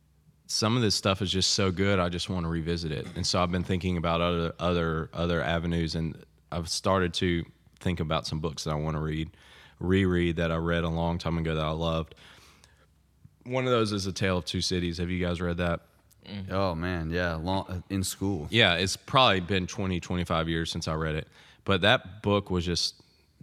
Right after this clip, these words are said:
Speaker 1: just fascinating, mind-blowing. I, I'll never forget the ending and the sacrifice and all that type of stuff. But A Tale of Two Cities, Charles Dickens, I'll probably go back and reread that at some point.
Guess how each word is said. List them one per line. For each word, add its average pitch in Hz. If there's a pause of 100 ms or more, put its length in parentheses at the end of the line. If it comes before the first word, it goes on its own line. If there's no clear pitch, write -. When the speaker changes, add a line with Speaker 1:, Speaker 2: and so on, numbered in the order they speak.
Speaker 1:
just -
fascinating, 80
mind-blowing. 82
I, 90
I'll 95
never 95
forget 87
the 67
ending 85
and 80
the 76
sacrifice 78
and 80
all 76
that 71
type 76
of -
stuff. 71
But 76 (360)
A 90
Tale 107
of 101
Two 110
Cities, 98
Charles 92
Dickens, 90
I'll 95
probably 87
go 82
back 78
and 80
reread 80
that 78
at 80
some 76
point. 78